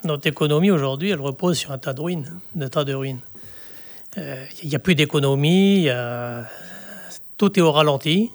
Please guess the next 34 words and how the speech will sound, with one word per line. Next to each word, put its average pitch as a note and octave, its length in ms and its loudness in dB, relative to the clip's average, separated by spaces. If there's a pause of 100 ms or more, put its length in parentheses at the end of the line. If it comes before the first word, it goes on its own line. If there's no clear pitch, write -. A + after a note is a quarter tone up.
(200)
Alors C3 280 -4
certains D#3+ 480 0
disent C#3 300 -2
qu'il C#3 140 -6
faut D3 140 -4
d'abord, C3+ 560 0
euh, A#2+ 340 -6 (460)
redémarrer C3+ 460 4
l'économie, D3+ 720 4
d'autres D3+ 300 0
l'avenir C3 180 -2
institutionnel. D#3+ 600 -2
Pour C#3 240 0
nous, A3+ 320 4 (800)
ça - 280 -4
doit D#3+ 100 2
marcher D3+ 280 2
en E3 40 2
parallèle. C#3+ 460 2 (500)
Il G3 60 -4
n'y D#3 60 -2
aura C#3 160 -4
pas F#3 160 4
de D3+ 80 2
reprise D3+ 500 2
d'économie C#3+ 600 0
tant F3 120 -2
qu'on C#3 140 -8
n'aura C3 160 -2
pas C#3 100 0
réglé D3+ 280 2
le D#3 60 -2
problème C#3+ 300 -2
institutionnel. C3 640 -8